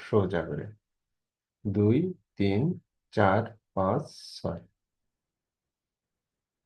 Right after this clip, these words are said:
হুম, ছয়টি কলাম এবং ছয়টি রো নিয়েছি। এরপর মাউসটির এখানে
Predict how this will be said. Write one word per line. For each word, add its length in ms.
হুম, 420
ছয়টি 400
কলাম 300
এবং 180
ছয়টি 360
রো 200
নিয়েছি। 380
এরপর 380
মাউসটির 600
এখানে 340